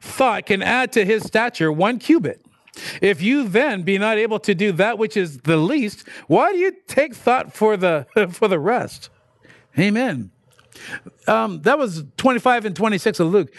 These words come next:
Uh, listen to this in Li-, New Living Translation. Verse twenty-five. "Can all your worries add a single moment to your life?" Huh? Can all of your worries add one single moment to your life? And if worry can't accomplish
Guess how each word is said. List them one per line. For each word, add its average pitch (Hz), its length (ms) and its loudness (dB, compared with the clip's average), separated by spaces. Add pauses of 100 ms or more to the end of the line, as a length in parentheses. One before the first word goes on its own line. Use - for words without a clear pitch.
(200)
Uh, 202 160 2
listen 262 320 -2
to 240 120 2
this 233 220 0
in 196 220 -4
Li-, 208 240 2
New 220 260 0
Living 226 240 -2
Translation. 175 640 -4 (880)
Verse 214 240 0
twenty-five. 202 480 0 (260)
"Can 220 140 2
all 311 160 2
your 302 200 -2
worries 262 400 0
add 240 140 2
a 220 80 -4
single 262 360 0
moment 220 360 -4
to 233 80 -2
your 220 140 2
life?" 202 420 -6 (360)
Huh? 269 260 2 (1000)
Can 196 160 0
all 294 200 2
of 269 100 -2
your 285 140 -2
worries 254 440 0
add 214 340 0
one 240 300 0
single 254 320 -2
moment 214 340 -6
to 214 100 -4
your 214 120 2
life? 180 420 -4 (240)
And 190 140 0
if 180 80 0
worry 285 340 2
can't 247 460 0 (240)
accomplish 233 640 0